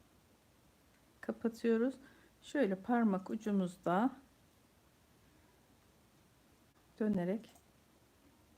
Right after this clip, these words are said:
buradan biraz, e, yapacağımız tomurcuğa kök hazırlayacağız. Parmak ucunda tutmamızın sebebi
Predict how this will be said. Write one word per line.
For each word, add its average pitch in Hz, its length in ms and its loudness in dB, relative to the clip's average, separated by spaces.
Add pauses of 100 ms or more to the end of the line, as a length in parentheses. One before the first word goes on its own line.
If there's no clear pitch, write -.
(520)
buradan 190 480 -2
biraz, 190 440 -2 (560)
e, 185 400 -4 (720)
yapacağımız 185 680 0
tomurcuğa 190 720 0 (320)
kök 202 220 -2
hazırlayacağız. 156 680 -8 (4000)
Parmak 247 340 6
ucunda 220 600 2
tutmamızın 202 600 -2
sebebi 196 720 -2